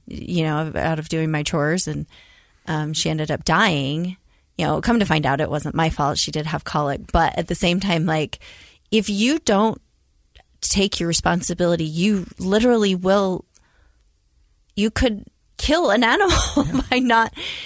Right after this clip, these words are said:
you know, not being responsible for, for taking care of them if you're not, you know, doing what you, you know, and it, you know, in a lot of ways, that's, that you just can't learn lessons like that any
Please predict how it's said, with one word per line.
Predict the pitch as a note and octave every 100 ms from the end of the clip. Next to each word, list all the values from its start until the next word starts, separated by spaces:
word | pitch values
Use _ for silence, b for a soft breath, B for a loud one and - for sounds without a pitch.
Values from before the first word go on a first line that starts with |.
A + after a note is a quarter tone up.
| B B
you | A3+
know, | A3
not | A3+ A3 F3 G3
being | A3+ A3
responsible | G#3+ G3+ G#3 G#3+ B3 G3 F#3+
for, | F#3 - F#3+ F3+ F3+ E3+ -
for | F#3
taking | - F3 F#3+
care | F3+ F3+
of | G3+
them | F#3 F3
if | E3 D#3+
you're | E3
not, | E3 E3 E3 -
you | F3+
know, | E3
doing | D#3+ F3 F3 F3 E3+
what | E3+
you, | E3+
you | - G3+
know, | F#3 E3+ - B B B B -
and | G#3+ G#3
it, | - G#3 -
you | A3+
know, | G#3+ G3
in | G3
a |
lot | F#3+ G3+ B3
of |
ways, | G#3+ F#3 F3 E3+
that's, | F3 - - -
that | - - _ _ - -
you | - G#3
just | A#3 -
can't | - B3+ -
learn | G3 A3 G#3+ G#3 G3 -
lessons | F3+ F#3 F#3 F#3+ F3+
like | E3+ D#3+
that | F3 E3 -
any | F#3 F3 E3+